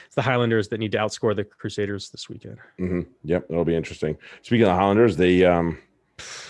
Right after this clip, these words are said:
Speaker 2: they, they put themselves in, in the driver's seat more or less
Speaker 1: Did a
Speaker 2: against the
Speaker 1: job.
Speaker 2: Waratahs. Yeah, yeah, I know.
Speaker 1: I mean, it's the Waratahs, so.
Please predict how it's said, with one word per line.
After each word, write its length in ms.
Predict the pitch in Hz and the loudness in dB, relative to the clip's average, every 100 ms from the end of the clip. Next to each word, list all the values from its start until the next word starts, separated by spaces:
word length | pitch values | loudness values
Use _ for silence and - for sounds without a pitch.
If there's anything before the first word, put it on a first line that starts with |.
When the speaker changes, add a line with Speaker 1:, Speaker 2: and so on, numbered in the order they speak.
| - | 0
Speaker 2:
they, 140 | 92 80 | 2 2
they 100 | - | 0
put 220 | 95 107 - | 2 0 0
themselves 420 | 95 - 92 87 | -2 4 2 4
in, 220 | 87 90 - | 0 0 0
in 80 | |
the 100 | 92 | 0
driver's 340 | 80 90 87 87 | 2 2 2 2
seat 160 | 92 76 | 0 0
more 140 | 90 | 2
or 60 | 90 | 4
less 400 | 90 104 - - - _ - | 4 2 -6 -18 -20 _ 0
Speaker 1:
Did 140 | 135 | 2
a 40 | |
Speaker 2:
against 120 | 151 113 | 2 2
the 60 | 85 | 2
Speaker 1:
job. 180 | 110 | 2
Speaker 2:
Waratahs. 340 | 107 104 117 - _ _ _ _ | 4 4 2 -2 _ _ _ _
Yeah, 200 | - 80 - - | -6 -6 -6 -10
yeah, 200 | - 73 147 | -10 -8 -6
I 20 | |
know. 160 | 71 73 | -4 2
Speaker 1:
I 40 | |
mean, 180 | 156 113 | 2 0
it's 160 | 104 | -4
the 80 | - | 0
Waratahs, 400 | 139 107 101 90 | 2 2 -2 -10
so. 320 | - 107 95 | -8 -6 -6